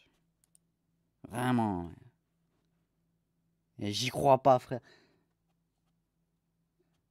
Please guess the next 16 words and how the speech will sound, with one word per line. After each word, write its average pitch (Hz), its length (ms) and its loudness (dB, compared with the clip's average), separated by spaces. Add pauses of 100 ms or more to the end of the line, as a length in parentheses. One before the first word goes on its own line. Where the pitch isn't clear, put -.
(640)
Et 139 80 8
encore, 196 380 12
vous 185 120 8
avez 202 200 12
de 175 80 10
la 214 120 12
chance. 277 400 12
Encore, 214 360 8
vous 180 160 6
avez 175 120 12
de 175 80 6
la 226 120 12
chance. 262 440 2 (1300)
Sur, - 560 -2
sur - 260 -4
ce... - 140 -8